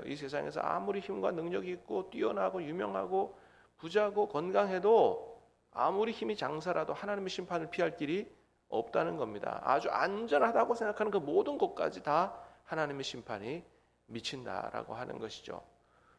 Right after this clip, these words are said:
그러므로 사랑하는 여러분, 우리가 하나님의 심판에서 구원받을 수 있는 유일한 길은 우리 구주 예수 그리스도의 십자가의 보혈의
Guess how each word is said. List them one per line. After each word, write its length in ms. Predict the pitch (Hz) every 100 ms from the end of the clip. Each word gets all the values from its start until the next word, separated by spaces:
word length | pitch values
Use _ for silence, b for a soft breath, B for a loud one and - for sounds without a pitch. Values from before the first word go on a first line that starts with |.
| b b
그러므로 960 | - 147 139 127 117 113 117 101 - - _ _
사랑하는 420 | - 127 120 117
여러분, 280 | 113 110 110
우리가 560 | 110 110 107 117 175 - B B
하나님의 420 | - 135 127 120
심판에서 640 | 117 131 117 123 113 120 110
구원받을 640 | 135 131 123 117 117 120
수 160 | 120 120
있는 200 | 117 107
유일한 480 | 147 196 175 185
길은 420 | 170 165 185 113 - B B B B B B
우리 220 | - 131 131
구주 360 | 120 110 120 110
예수 340 | 110 - 107
그리스도의 520 | 117 107 - - 107
십자가의 800 | - - - 165 151 147 151 160
보혈의 600 | - 123 123 135 156 175